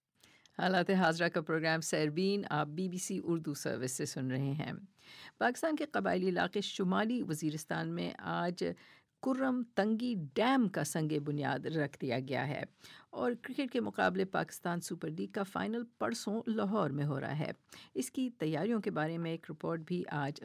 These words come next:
پروگرام میں شامل ہے، لیکن آئیے سیربین کا اس وقت آغاز کرتے ہیں اس خبر سے کہ پاکستان میں حقوق انسانی کی تنظیم Human Rights Commission of Pakistan یا ایچ آر سی پی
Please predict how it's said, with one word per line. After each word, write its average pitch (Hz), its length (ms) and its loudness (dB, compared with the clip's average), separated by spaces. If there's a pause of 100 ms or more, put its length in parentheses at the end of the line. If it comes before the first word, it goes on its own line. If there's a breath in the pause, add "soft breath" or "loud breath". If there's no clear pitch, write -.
پروگرام 147 380 0
میں 135 80 -6
شامل 110 460 -4
ہے، - 60 -6 (600 loud breath)
لیکن 240 200 0
آئیے 226 280 2
سیربین 190 500 0
کا 190 120 0
اس 160 160 -2
وقت 151 180 -4
آغاز 156 340 0
کرتے 165 360 -2
ہیں 165 360 0
اس - 200 -6
خبر 180 220 0
سے 196 280 -2
کہ 196 100 -4
پاکستان 190 520 -2
میں 202 100 -2
حقوق 190 480 -4 (140)
انسانی 175 480 0
کی 196 140 -4
تنظیم 175 520 -2
Human 180 200 2
Rights 165 640 0
Commission 170 280 -4
of - 260 -4
Pakistan 170 460 -4
یا 165 140 -2
ایچ 156 260 -2
آر 143 120 0
سی 147 200 -8
پی 226 240 -6